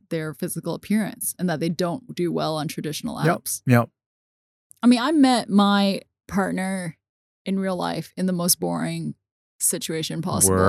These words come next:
Speaker 2: Work.
Speaker 1: Yeah, as coworkers.
Speaker 2: Did you guys sign the, the papers that said you guys were, you know?
Speaker 1: No. No. You and Mayland were our supervisors, so really one of you guys should have made, oh wait, no, you weren't. Caillou was my supervisor.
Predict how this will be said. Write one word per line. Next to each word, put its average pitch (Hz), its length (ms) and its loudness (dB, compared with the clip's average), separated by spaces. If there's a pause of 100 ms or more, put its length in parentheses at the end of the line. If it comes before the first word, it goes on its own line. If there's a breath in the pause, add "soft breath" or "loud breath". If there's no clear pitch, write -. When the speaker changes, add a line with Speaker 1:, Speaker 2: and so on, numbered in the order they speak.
(100)
Speaker 2:
Work. - 160 -6 (220)
Speaker 1:
Yeah, 180 220 -4
as 175 200 -2
coworkers. 139 680 -2
Speaker 2:
Did 110 100 6
you 120 80 10
guys 120 140 6
sign 117 300 8
the, 101 360 8
the 104 80 6
papers 110 480 6
that 98 140 6
said 98 220 6
you 95 100 10
guys 95 280 6
were, 92 360 6 (100)
you 98 200 4
know? 92 140 4
Speaker 1:
No. 165 260 -4 (840)
No. 143 400 -10
You 320 340 4
and 247 200 6
Mayland 240 520 4
were 196 180 6
our 190 140 6
supervisors, 170 880 4
so 175 180 4
really 180 480 2
one 175 200 -2
of 170 120 -4
you 190 140 4
guys - 180 -2
should - 140 -8
have 127 100 -10
made, 127 240 -10 (140)
oh 214 80 2
wait, 240 120 4
no, 240 80 6
you 226 140 4
weren't. 226 260 2
Caillou 294 400 6
was 285 160 4
my 247 100 4
supervisor. 190 840 2